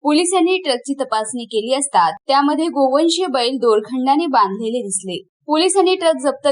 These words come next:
करून सर्व जनावरांची गोरक्षण संस्थेत रवानगी केली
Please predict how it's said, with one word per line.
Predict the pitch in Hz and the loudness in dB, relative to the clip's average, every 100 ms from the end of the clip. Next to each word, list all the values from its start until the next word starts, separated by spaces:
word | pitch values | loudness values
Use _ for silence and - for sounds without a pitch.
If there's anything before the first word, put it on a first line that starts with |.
| 285 | 2
करून | 277 294 | 0 0
सर्व | 294 233 233 | 0 -2 -2
जनावरांची | 208 214 196 196 208 247 262 262 | -2 0 2 2 0 -4 -6 -4
गोरक्षण | 190 202 208 208 233 | -2 0 0 -2 -8
संस्थेत | 233 247 262 262 190 175 | -8 -8 -6 -4 -4 -4
रवानगी | 214 208 190 190 190 | -4 0 0 0 -6
केली | 185 185 170 | -10 -10 -10